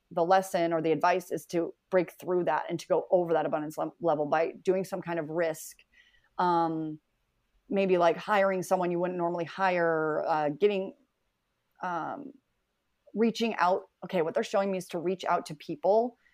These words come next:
to connect with either investors or, um, connecting to other people that believe in the idea that may have,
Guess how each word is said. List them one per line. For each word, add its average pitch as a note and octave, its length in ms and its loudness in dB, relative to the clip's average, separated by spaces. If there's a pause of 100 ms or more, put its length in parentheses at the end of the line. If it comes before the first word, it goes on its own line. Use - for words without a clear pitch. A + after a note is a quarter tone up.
(380)
to G#3+ 100 -2
connect F#3 320 0
with F#3+ 260 2
either G3 200 6
investors F3 720 0
or, E3 480 0
um, D3 520 -6 (680)
connecting G3+ 440 -2
to G3+ 200 -4
other F3+ 240 2
people F#3+ 480 0
that E3+ 260 2 (220)
believe F3+ 300 4
in F#3 80 -2
the F3+ 120 -2
idea E3+ 400 2
that E3 180 0
may E3+ 200 0
have, E3 400 -2